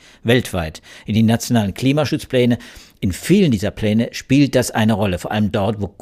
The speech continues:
wo große Wälder, also Kanada, Südamerika, Südostasien, wo große Wälder quasi auch Platz haben, viel Land haben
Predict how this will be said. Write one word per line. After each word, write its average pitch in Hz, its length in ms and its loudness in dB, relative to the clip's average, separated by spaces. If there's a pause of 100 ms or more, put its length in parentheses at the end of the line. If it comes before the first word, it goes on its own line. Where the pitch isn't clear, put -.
wo 101 140 -4
große 107 580 -2
Wälder, 90 280 -4
also 92 200 -6
Kanada, 92 560 -4
Südamerika, 90 640 -4 (500)
Südostasien, 98 840 -4
wo 85 80 -4
große 98 500 -4
Wälder 98 360 -2
quasi 92 400 -6
auch - 240 -8
Platz - 440 -4
haben, 139 360 -4
viel 110 260 -2
Land 104 380 -4
haben 71 340 -6